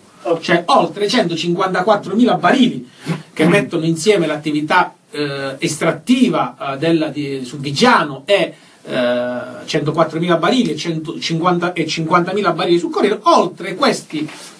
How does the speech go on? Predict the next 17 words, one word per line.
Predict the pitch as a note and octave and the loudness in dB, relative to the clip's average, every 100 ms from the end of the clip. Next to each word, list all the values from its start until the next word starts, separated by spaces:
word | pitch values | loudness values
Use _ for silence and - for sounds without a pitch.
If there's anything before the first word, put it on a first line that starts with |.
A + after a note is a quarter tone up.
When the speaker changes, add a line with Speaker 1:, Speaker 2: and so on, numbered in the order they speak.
| - | -6
Speaker 2:
eh, | D#3+ | -4
questa | F#3+ A3+ | 0 0
attività | B3 D#4 D4 - A#3+ | 0 0 2 2 0
estrattiva, | C4+ - D#4+ - - D3 D3 E3 E3 - E3+ - | -2 2 2 2 -4 -8 -2 -2 -2 -10 -10 -4
eh, | |
in | C4+ | 0
qualche | A3 G3 F#3 B3+ | 0 0 -4 -4
modo | - B2+ B2+ D3 D3 F3 | -4 -4 -4 -4 -6 -6
non | G3+ A3 G#3 | 2 4 4
si | F3+ | -4
può | E3 | -4
andare | D3+ B2 C#3+ C4+ | -4 -4 -4 0
né | F4+ | 2
in | E4+ D4+ | 4 4
mare | G3 E3 E3 G#3 G#3+ _ _ _ _ _ _ _ _ | 4 4 2 0 -2 _ _ _ _ _ _ _ _
e | D4+ | 2
né | A#3+ D#3+ D3 | 2 0 -4